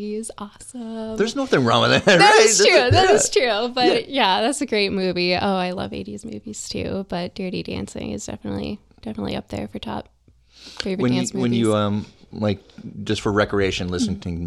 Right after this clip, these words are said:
Speaker 2: music,
Speaker 1: Mm-hmm.
Speaker 2: do you, do you kind of think in your mind, like, wha-, what kind of dance steps would you do to it?
Speaker 1: That's actually so funny. I think about that all the time. Um,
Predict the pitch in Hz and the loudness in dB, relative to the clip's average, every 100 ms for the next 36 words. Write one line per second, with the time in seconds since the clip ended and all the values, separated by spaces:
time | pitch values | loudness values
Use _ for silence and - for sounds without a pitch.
0 | 85 80 71 - _ _ - 226 202 - | -4 -4 -6 -10 _ _ -6 -6 -6 -10
1 | 104 98 95 92 82 98 90 - - 92 | -2 0 2 0 -2 -4 -4 -8 -12 -8
2 | 92 95 92 92 90 90 90 90 - - | -6 -6 -6 -4 -4 -4 -4 -6 -10 -14
3 | - 87 82 - 87 - 87 80 85 82 | -10 -10 -10 -10 -10 -8 -10 -6 -6 -6
4 | - 85 - 90 82 85 80 85 - 95 | -6 -8 -8 -10 -10 -10 -6 -6 -4 -6
5 | 92 - 220 269 349 381 359 - 359 311 | -8 -10 2 4 4 2 -4 -6 -12 -6
6 | 285 311 277 269 226 233 294 330 330 330 | -2 -2 -2 -2 -2 -4 -4 -4 -4 -4
7 | 302 - 220 226 240 233 208 202 185 185 | -4 -2 -2 -4 -6 -8 -4 -4 -2 -2
8 | 220 214 214 220 | 0 2 2 2